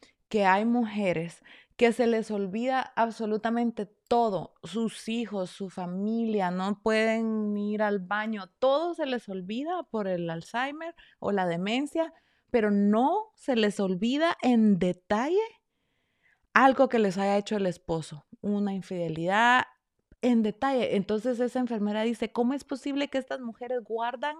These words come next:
eso en lo más profundo de su cerebro que no se olvida?". Y yo, eso solamente te está haciendo daño a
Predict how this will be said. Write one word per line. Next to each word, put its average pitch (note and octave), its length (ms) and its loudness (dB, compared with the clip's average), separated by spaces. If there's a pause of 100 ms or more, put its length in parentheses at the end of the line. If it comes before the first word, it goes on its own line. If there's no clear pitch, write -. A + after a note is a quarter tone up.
eso B3 440 -6 (500)
en A3 220 2
lo A3 120 2
más A#3 260 -2
profundo E4 600 -6
de F4 120 -2
su C4+ 180 -12
cerebro G3 720 -4
que A#3 180 2
no G#3 540 2
se A3+ 240 -8
olvida?". F#3 680 -4 (760)
Y A3 180 0
yo, A3 300 0 (140)
eso C4+ 520 0 (220)
solamente A#3+ 520 -2
te A#3+ 120 -6
está - 180 -8
haciendo G#3 380 -4
daño G3+ 420 -6
a D#3 220 -12